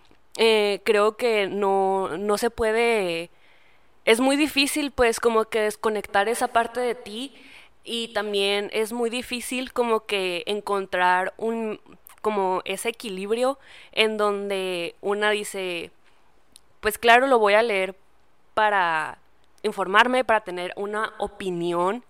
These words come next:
informada al respecto", em, pero también decir, "Esta es la, la línea, ¿no? Aquí no voy a cruzar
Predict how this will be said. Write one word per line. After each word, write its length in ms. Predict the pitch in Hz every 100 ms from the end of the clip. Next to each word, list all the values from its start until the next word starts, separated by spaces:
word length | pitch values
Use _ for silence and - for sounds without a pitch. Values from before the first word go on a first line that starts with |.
| _ _
informada 680 | - 226 - 180 170 175 208
al 240 | - 220 202
respecto", 680 | - - - 220 - 311 320 - - - - - -
em, 680 | 214 202 202 196 185 185 190 - _ _ _ -
pero 220 | 226 220
también 540 | 220 202 196 196 196 185
decir, 540 | 208 208 208 202 190 - - -
"Esta 300 | 202 - 214
es 160 | 208 214
la, 300 | 202 202 190
la 200 | 175 175
línea, 340 | 175 175 180
¿no? 140 | 180 190
Aquí 200 | 196 185
no 100 | 175
voy 120 | 185
a 60 | 190
cruzar 520 | - 196 165 160 -